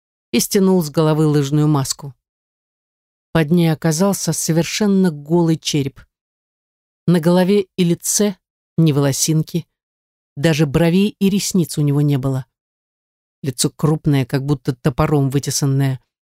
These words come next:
С пола он показался Дане огромным, не таким высоким, как Молотов, но в плечах, кажется, совершенно ему не уступал.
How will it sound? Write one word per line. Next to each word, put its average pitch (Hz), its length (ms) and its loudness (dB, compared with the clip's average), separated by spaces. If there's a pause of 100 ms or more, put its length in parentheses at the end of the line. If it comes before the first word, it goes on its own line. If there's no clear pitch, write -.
(800)
С - 140 -8
пола 226 320 0
он 175 140 2
показался 180 520 0
Дане 180 380 2
огромным, 160 680 0 (1000)
не 160 140 2
таким 170 340 0
высоким, 170 440 0
как 156 220 -4
Молотов, 170 460 0
но 170 160 2
в - 500 -20
плечах, 185 460 0
кажется, 175 380 0
совершенно 175 600 0
ему 170 180 2
не 175 100 2
уступал. 165 560 -4